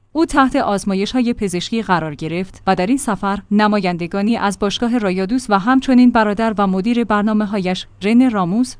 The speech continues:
او را همراهی کردند. پس از موفقیت در تست‌های پزشکی، این ملی پوش اسپانیایی قرارداد خود را با رایادوس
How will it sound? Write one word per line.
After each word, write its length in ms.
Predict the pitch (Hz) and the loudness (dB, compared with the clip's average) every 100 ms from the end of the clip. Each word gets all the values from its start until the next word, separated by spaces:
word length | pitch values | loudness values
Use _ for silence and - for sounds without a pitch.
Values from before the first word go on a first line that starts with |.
| - | -2
او 120 | 254 | 2
را 140 | 233 | 2
همراهی 480 | 214 214 170 190 190 | 2 0 0 0 -2
کردند. 500 | 185 160 143 127 - - - | -4 -8 -6 -12 -14 -12 2
پس 220 | 311 302 | 2 4
از 140 | 277 | 6
موفقیت 760 | 226 196 180 175 214 233 262 285 | 6 4 0 0 -2 2 0 2
در 140 | 233 | 2
تست‌های 460 | 220 233 - 285 262 | 2 -2 0 2 2
پزشکی، 640 | 254 196 165 - 233 247 247 | 0 -2 -2 0 2 2 4
این 160 | 277 262 | 6 8
ملی 240 | 190 208 | 6 0
پوش 240 | 202 180 | -2 0
اسپانیایی 720 | 240 202 208 240 220 233 233 247 | 0 0 -2 2 4 4 4 2
قرارداد 520 | 247 190 175 220 214 | 2 0 0 0 0
خود 260 | 220 190 | -2 0
را 120 | 202 196 | 0 2
با 140 | 208 | 2
رایادوس 460 | 196 180 185 262 | 2 2 0 -2